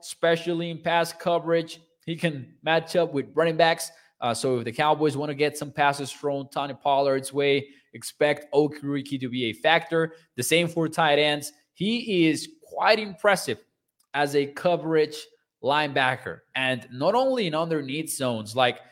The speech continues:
he can really match up with you and get downfield and play man-to-man coverage against your tight ends and even running backs.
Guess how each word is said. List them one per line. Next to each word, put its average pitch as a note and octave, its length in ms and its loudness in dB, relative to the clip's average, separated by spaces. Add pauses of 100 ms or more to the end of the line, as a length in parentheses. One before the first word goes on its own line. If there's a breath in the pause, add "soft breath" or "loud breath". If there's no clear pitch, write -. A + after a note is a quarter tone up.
(140)
he A#3+ 120 -6
can C4 180 -6
really G3+ 220 6
match D#3 380 0
up E3+ 220 6
with C#3+ 160 -2
you D3 220 2
and G2+ 220 -8 (240)
get D#3+ 260 2
downfield D#3 760 4 (220 loud breath)
and B2 140 -12
play E3 220 2
man-to-man D#3 560 -2
coverage C#3 560 2
against B2+ 320 -8
your C3 100 -2
tight C3 320 0
ends B2+ 200 0
and C3 100 -10
even A#2 180 -8
running C#3 240 -2
backs. B2 320 -2